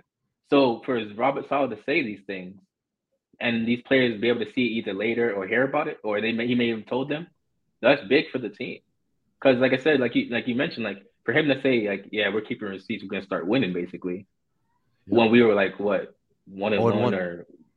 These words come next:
Speaker 2: Oh and one.
Speaker 1: oh and one? Yeah, we're oh and one.
Speaker 2: Yeah.
Speaker 1: Right? Then we ran off a
Speaker 2: Yeah.
Speaker 1: couple games, you know, whatever have you. You know, at that point,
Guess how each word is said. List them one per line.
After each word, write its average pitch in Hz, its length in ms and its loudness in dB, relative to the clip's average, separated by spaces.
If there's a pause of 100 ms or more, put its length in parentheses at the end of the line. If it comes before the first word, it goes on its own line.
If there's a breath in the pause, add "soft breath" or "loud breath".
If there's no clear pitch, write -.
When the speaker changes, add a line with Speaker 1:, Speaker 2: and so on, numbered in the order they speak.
(160)
Speaker 2:
Oh 123 140 2
and 123 40 10
one. - 0 -
Speaker 1:
oh 127 80 12
and 113 100 4
one? 123 220 2 (380)
Yeah, 117 80 4
we're 107 160 4
oh 131 140 6
and 98 100 -2
one. 82 160 -12
Speaker 2:
Yeah. 113 220 -6 (680)
Speaker 1:
Right? 107 260 2
Then 110 80 0
we 107 120 0
ran 113 180 0
off 110 160 -2
a 104 40 -2
Speaker 2:
Yeah. 117 60 -2
Speaker 1:
couple 104 220 -4
games, 107 340 -4
you 107 80 -6
know, 107 160 -4
whatever 104 260 -6
have 120 280 -2
you. 98 220 -8 (640)
You 131 140 2
know, 107 220 0
at 110 100 0
that 147 240 2
point, 123 280 -2